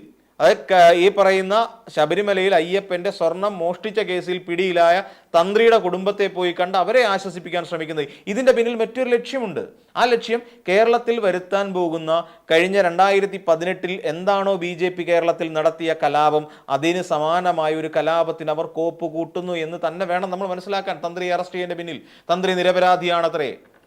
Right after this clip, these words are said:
ആണോ? തന്ത്രി നിരപരാധിയാണോ? ഈ പറയുന്ന ബാംഗ്ലൂർ എവിടെയോ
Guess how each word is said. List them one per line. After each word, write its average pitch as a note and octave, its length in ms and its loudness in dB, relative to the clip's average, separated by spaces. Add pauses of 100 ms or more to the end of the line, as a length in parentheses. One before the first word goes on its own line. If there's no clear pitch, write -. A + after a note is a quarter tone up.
(320)
ആണോ? F#3 240 2 (160)
തന്ത്രി E3 320 -4
നിരപരാധിയാണോ? E3+ 720 -2 (1400)
ഈ E3+ 40 4 (100)
പറയുന്ന F#3 340 4
ബാംഗ്ലൂർ F3+ 460 2
എവിടെയോ F3+ 320 0